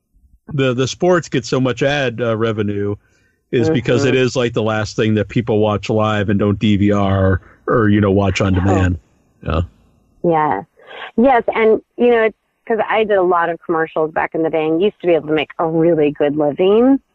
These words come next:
Speaker 2: doing
Speaker 1: Mm-hmm.
Speaker 2: commercials, and it is harder and harder to do that because of the way they, they play the commercials, yeah.
Speaker 1: Yeah, when I ask people, like, um, 'cause I had Asner on the show, who's,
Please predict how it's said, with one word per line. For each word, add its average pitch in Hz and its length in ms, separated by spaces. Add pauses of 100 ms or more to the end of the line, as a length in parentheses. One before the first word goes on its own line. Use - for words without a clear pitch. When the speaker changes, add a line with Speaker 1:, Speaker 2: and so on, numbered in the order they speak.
(120)
Speaker 2:
doing 156 200
Speaker 1:
Mm-hmm. 156 80
Speaker 2:
commercials, 175 580 (140)
and 175 240
it 180 140
is 160 280
harder 156 460
and 156 100
harder 151 440
to 151 100
do 147 160
that 101 260
because 156 320
of - 160 (800)
the 185 80
way 160 220
they, 147 300 (160)
they 147 120
play 147 280
the - 80
commercials, - 640
yeah. - 220 (680)
Speaker 1:
Yeah, 208 260
when 175 160
I 254 120
ask 240 420
people, 165 380
like, 135 240
um, 120 340
'cause 127 140
I 165 120
had 156 200
Asner 131 560
on 104 80
the 95 60
show, 95 420
who's, 104 340